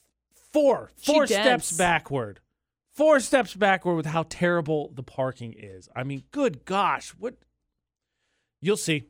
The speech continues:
Speaker 1: You'll see. Today's the day, so make sure you get your vote in, make it count. Utah's V F X pin to the top of our Facebook page, because the winner's gonna get that Aquatech car wash, a couple McDonald's gift cards. But, wow. Like,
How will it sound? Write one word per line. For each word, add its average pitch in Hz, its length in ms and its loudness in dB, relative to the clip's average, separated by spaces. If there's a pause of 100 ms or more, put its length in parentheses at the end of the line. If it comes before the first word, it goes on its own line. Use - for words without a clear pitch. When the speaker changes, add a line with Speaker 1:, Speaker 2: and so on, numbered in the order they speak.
Speaker 1:
You'll 214 140 -2
see. 202 180 -2
Today's 214 360 0
the 202 80 -8
day, 226 200 2
so 170 160 -4
make 220 180 0
sure 226 140 -4
you 202 80 -4
get 214 120 0
your 190 100 -2
vote 208 240 2
in, 202 120 0
make 190 200 -2
it - 80 -20
count. 185 380 0
Utah's 165 420 0
V 160 160 0
F 156 120 -2
X 156 160 -2
pin 170 180 -4
to 160 60 -4
the 143 40 -4
top 160 260 -2
of 151 40 -6
our 139 100 0
Facebook 156 460 -4
page, 139 260 -4
because 123 240 -10
the 120 60 -14
winner's 147 280 -6
gonna 135 140 -8
get 139 160 -8
that 127 160 -4
Aquatech 139 500 -6
car 156 240 0
wash, 147 300 -2
a - 20 -20 (360)
couple 151 200 -2
McDonald's 143 500 -4
gift 220 280 0
cards. 135 440 0 (460)
But, 151 260 -2 (600)
wow. 107 460 -6 (100)
Like, 120 240 -6